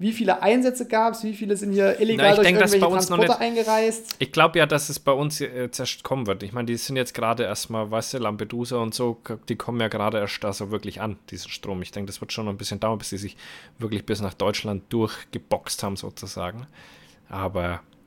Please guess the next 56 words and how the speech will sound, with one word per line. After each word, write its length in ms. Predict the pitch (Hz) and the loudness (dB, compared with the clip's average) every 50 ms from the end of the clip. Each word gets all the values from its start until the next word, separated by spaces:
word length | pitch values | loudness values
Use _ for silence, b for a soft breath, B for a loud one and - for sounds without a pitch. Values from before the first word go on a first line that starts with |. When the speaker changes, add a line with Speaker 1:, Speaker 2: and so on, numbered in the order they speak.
| _ _ _ - - _ | _ _ _ -20 -14 _
Speaker 2:
es 160 | - 113 110 | 0 0 2
ist, 160 | 117 110 - - | 2 0 0 -2
äh, 200 | 95 104 101 B B B B B B B B B B B B B B B _ _ _ _ _ _ - | -4 -6 -10 B B B B B B B B B B B B B B B _ _ _ _ _ _ -2
das 420 | 117 113 107 - - - - - | 0 0 0 0 -2 -4 -6 -6
ist 240 | - 131 113 - - | -4 -4 -4 -4 -2
krass, 300 | - 131 139 147 - - | 0 0 0 0 2 0
was 140 | 101 - - | -2 0 0
da 80 | 98 | -2
grad 220 | 87 95 90 90 - | -2 0 -2 -2 -2
passiert. 360 | - 95 - - 101 92 85 | -4 -6 -4 -2 -2 -2 -2
Also 160 | 92 101 101 98 | 0 0 0 0
ich 300 | 98 90 87 - - - _ _ | 0 -2 -6 -10 -14 -16 _ _
glaub, 720 | - 104 98 101 110 120 139 139 143 - - 104 113 120 | -8 -4 2 4 6 6 6 6 4 -2 -10 -8 -6 -2
dass 220 | - 120 120 - | -2 -2 -2 -2
es 520 | - 120 - - - - - - - - - - - - - _ _ _ - - | -4 -4 -4 -4 -4 -4 -6 -6 -8 -10 -12 -16 -18 -20 -20 _ _ _ -20 -14
vielleicht 520 | - - - - 113 110 107 107 101 - | -10 -10 -6 -4 -2 0 0 0 0 0
sogar 140 | - 120 107 | 0 0 2
noch 120 | 107 104 107 | 2 0 0
ein 60 | - | 0
bisschen 280 | 127 - - 120 113 | -2 0 2 2 2
mehr 180 | 110 113 113 - | 4 2 2 2
Aufmerksamkeit 840 | 110 110 - - 120 107 - - 117 113 - - 113 110 107 107 | 2 0 0 0 -2 0 0 0 0 0 0 0 2 0 0 0
verdient 880 | - - - 110 101 - - - 123 120 123 123 117 - - - - - - - | -4 -4 -2 -2 -2 -2 -4 -8 -6 -4 -4 -4 -4 -4 -8 -10 -10 -12 -10 -4
hätte, 440 | - 117 113 - 120 113 107 104 113 | -4 -4 0 2 2 2 2 2 0
wie 100 | 110 104 | 0 0
es 160 | 101 - - | 0 -2 -2
gerade 320 | - 110 98 101 101 98 104 | 2 2 4 4 4 2 -2
hat, 180 | 110 - - | -4 -6 -2
weil 140 | - 98 95 92 | 0 0 0 2
da 140 | 95 95 | 2 0
gerade, 360 | 92 - - 92 95 98 104 95 | 0 0 -2 -2 -2 0 -2 -2
glaub 200 | 95 98 98 98 | -2 -2 -2 -2
ich, 100 | 92 101 | -2 -2
was 200 | 101 92 - - | -4 -4 -6 -6
passiert. 500 | - - 95 - - 120 107 - - - - | -8 -6 -6 -4 -2 -2 -4 -4 -4 -2 2
Weil 100 | 98 95 | 2 2
so 200 | - - 143 143 | 6 6 6 6
viele 180 | - 139 123 | 6 6 8
Leute 260 | 120 117 120 117 113 107 | 10 10 10 10 8 8
auf 120 | 104 - | 6 6
einmal 240 | 101 117 123 120 110 | 4 2 4 4 2
kommen, 200 | - - 113 104 | 2 0 0 2
obwohl 240 | 95 104 107 113 113 | 0 2 2 4 4
jetzt 200 | 117 107 - - | 4 2 2 0
nicht 160 | 123 120 - | -2 -2 0
irgendwo 240 | 107 117 113 107 110 | 0 0 2 2 4
ein 40 | 104 | 4
neuer 200 | 104 104 101 101 | 6 6 4 4
Krieg 240 | - - 135 135 - | 2 0 0 0 0
ausgebrochen 480 | 165 175 - - - - - - 175 | 0 0 -2 -4 -8 -8 -8 -6 -6
ist, 100 | 147 131 | -6 -4
Speaker 1:
Naja, 180 | 127 131 131 131 | -2 0 2 2
Speaker 2:
weißt 140 | 135 139 139 | 2 0 -4
du? 380 | - - - - - - 160 | -8 -12 -16 -16 -12 -8 -6
Speaker 1:
in, 80 | 156 147 | -4 -4
äh, 120 | 143 135 | -4 -4